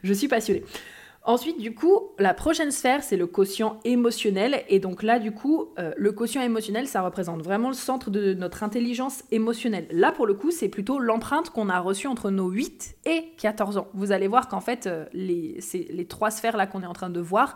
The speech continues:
euh, représentent du coup les trois cycles de vie de zéro à sept ans, de, euh, huit à quatorze et ensuite de quatorze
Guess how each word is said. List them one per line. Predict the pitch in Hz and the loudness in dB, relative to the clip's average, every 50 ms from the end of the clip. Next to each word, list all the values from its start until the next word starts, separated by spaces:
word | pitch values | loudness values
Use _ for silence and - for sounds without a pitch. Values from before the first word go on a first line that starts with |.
| - - - - - - - - | -12 -20 -20 -20 -20 -18 -10 -4
euh, | 165 165 165 | -2 -2 0
représentent | 160 170 185 - - 196 196 208 247 240 233 196 | 0 -2 -2 -2 0 -2 0 0 -2 -4 -4 -6
du | 185 | -6
coup | 190 - 254 | -4 -4 -4
les | 220 202 | -4 -4
trois | 202 - - - 208 214 | -6 -4 0 0 0 0
cycles | - - 226 202 202 196 | 0 -4 -6 -6 -4 -4
de | 185 175 | -2 -2
vie | 180 175 185 208 247 - - - - | -4 -4 -4 -4 -6 -6 -8 -12 -6
de | 170 180 180 | -2 0 0
zéro | 175 180 202 196 196 208 | 0 0 0 0 2 2
à | 202 190 | 0 0
sept | 196 - 185 - - | -2 -4 -6 -4 -4
ans, | 196 214 247 233 - - - - | -4 -4 -4 -4 -8 -16 -12 -4
de, | 170 190 196 196 190 - | 0 2 4 4 2 0
euh, | 175 170 160 | -2 -6 -4
huit | 160 180 208 226 220 | -2 -2 -2 0 0
à | 220 190 | 0 0
quatorze | 190 196 175 - 202 202 208 196 190 | 0 -2 -2 0 0 0 0 0 -2
et | |
ensuite | 180 175 - 233 190 | -4 -4 -4 -4 -2
de | 185 | -2
quatorze | 175 175 175 170 - 190 202 202 | -2 -2 -2 -2 0 -2 -2 -2